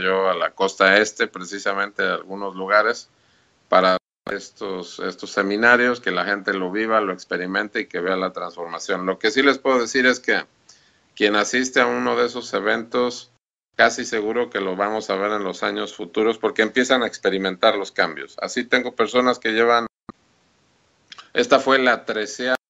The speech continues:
bendición de las carteras, y hay personas que tienen diez años, once años, y es muy lindo ver cómo van progresando, cómo van mejorando y cómo van manifestando todo lo que han estado buscando.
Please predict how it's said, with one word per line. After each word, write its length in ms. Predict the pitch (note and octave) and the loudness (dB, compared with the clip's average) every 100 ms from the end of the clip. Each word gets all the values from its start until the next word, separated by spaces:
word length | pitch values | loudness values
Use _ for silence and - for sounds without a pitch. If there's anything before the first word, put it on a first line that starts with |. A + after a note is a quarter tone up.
| G2+ G2 | -8 -6
bendición 400 | F#2 F2+ G#2+ G#2 | -10 -8 -6 -4
de 100 | G2 | -6
las 140 | F#2 | -6
carteras, 560 | - E2+ - A#2+ B2+ B2 | -6 -6 0 0 2 2
y 40 | |
hay 60 | A#2 | 0
personas 360 | A#2 A2 A2+ | 0 -4 -6
que 100 | - | -8
tienen 360 | - G#2+ G#2+ G#2 - _ _ _ _ _ | -4 -4 -2 -6 -12 _ _ _ _ _
diez 100 | - | 4
años, 460 | A#2 A2 A2 A2 - | 4 4 -2 -4 -4
once 280 | A#2 A#2+ A2 | -6 0 0
años, 420 | G#2+ G#2+ A2 - _ _ _ _ | 2 -2 -4 -8 _ _ _ _
y 180 | - G#2+ | -6 2
es 160 | B2 A2+ | 2 2
muy 220 | B2 C#3+ | 2 2
lindo 380 | C#3+ C#3 C3+ A#2 | 2 0 0 0
ver 240 | B2+ C3+ - _ _ | 0 0 -6 _ _
cómo 140 | B2 A#2+ | -8 -4
van 160 | A#2 | -4
progresando, 720 | - G2 F2+ F2+ A2+ A#2+ A#2+ A#2+ | -2 -4 -4 0 0 0 -2 -4
cómo 260 | A2+ G2+ | -4 -2
van 180 | G2+ G2+ | -2 -2
mejorando 540 | G2+ F#2 G2 A2+ A#2+ A2+ | -4 -6 -2 -2 -2 -6
y 60 | |
cómo 320 | G#2 G#2 G#2 F#2+ | -8 -10 -10 -2
van 300 | G2 G#2+ A#2 _ _ _ | 0 0 -6 _ _ _
manifestando 1300 | F#2+ F#2+ G2 G2 F#2 F#2 - G2+ G#2 G2+ G#2+ C3+ - _ _ _ | -4 -2 0 -2 -2 -6 2 4 4 2 0 -2 -6 _ _ _
todo 400 | - G2+ G#2 G#2 | 0 2 2 0
lo 200 | G2 E2+ | -2 -4
que 100 | - | -2
han 100 | F#2 | -2
estado 260 | F#2 - E2+ | -2 -2 -4
buscando. 500 | D2+ C#2 - C#2+ - | -4 -8 -8 -8 -10